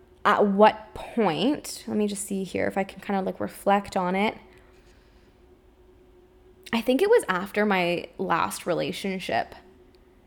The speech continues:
I became very, like, indifferent to relationships and connection, and some shit went down in my life, and I became very avoidant of relationships. And I've actually been healing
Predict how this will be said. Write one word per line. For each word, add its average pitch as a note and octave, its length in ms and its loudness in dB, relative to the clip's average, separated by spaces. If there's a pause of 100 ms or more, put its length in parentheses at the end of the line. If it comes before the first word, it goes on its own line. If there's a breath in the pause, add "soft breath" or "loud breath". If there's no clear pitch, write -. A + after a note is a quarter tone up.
(160)
I G#3+ 100 4
became A3+ 420 4
very, G3 540 4
like, F#3 220 2
indifferent G3 1080 -2 (420)
to G3 600 0
relationships F3 760 0
and F#3 140 -2
connection, A#3+ 640 -2 (520 loud breath)
and G3 460 6
some D#4 140 4
shit - 240 4
went G3+ 180 6
down D#3+ 300 4
in G3+ 160 4
my F3 160 6
life, F3+ 340 2
and G#3+ 80 2
I F3+ 160 4
became F#3 500 4
very F#3 340 8
avoidant E3+ 720 4
of F3+ 160 2
relationships. D3 840 0
And F#3+ 300 2
I've G3 200 4
actually A3 340 4
been G3 140 4
healing A#3+ 680 6